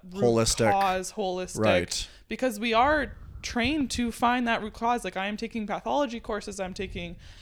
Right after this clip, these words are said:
Speaker 1: um, endless physiology and anatomy. Like, we are, like, learning how to find those root causes. And I think that sometimes it gets lost in translation a little bit. Um, but yeah, that's kinda what I'm learning with the Wellness Way, is just about how everything affects your body, your trauma on your body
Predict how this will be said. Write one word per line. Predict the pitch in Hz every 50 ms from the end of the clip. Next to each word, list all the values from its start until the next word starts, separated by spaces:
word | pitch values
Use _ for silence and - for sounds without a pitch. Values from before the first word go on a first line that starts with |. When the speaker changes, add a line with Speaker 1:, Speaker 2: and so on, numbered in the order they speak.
| - -
Speaker 1:
um, | 190 190 180 175 -
endless | 190 220 247 269 269 - -
physiology | 240 240 208 233 220 214 220 226 214 220 220 214
and | 208 202
anatomy. | 196 196 208 208 214 208 202 202
Like, | 202 190 180 175
we | 208 208 220 220
are, | 208 190 190 180 - -
like, | 185 180 175 190
learning | 185 185 185 190 208 226 233 233 226 208 196 196 - - - - - - - - - -
how | - - 214 226
to | 196 -
find | - 190 180 190 220
those | 214 202 -
root | 190 -
causes. | - 170 202 240 311 330 285
And | 262 202
I | 190
think | 185 - 196 208 -
that | 190 170 -
sometimes | - 208 202 214 190 196 190
it | 196
gets | - 190 170 - 190
lost | 180 160 - - 190
in | 190
translation | - 208 180 175 180 180 175 - 233
a | 247
little | 254 254
bit. | 269 311 311 - - - - - - - - - -
Um, | 202 208 202 196 190 180 175 170 196 190 - - - - - - - _ - - - - - - 226
but | 226 226 202
yeah, | 196 165 170
that's | 180 196 214 - -
kinda | - 233 214 202
what | 190 - -
I'm | 196 196 190
learning | 190 185 190 185 185
with | 185 190 -
the | 196
Wellness | 185 180 180 180 -
Way, | 196 190 196
is | 190 190 -
just | - - - -
about | - - 180 180 180 175 - - - - - - - -
how | - 220 196 190 190 180 180 180 175 180 202 - _ _ _ _ - -
everything | 190 196 202 254 254 - 196 196 190
affects | 190 - 185 180 -
your | - 180
body, | 180 180 185 180
your | 170 170
trauma | 170 - - 196 190 196 202 202
on | 202 202 190 185
your | 180
body | 185 190 190 190 196 190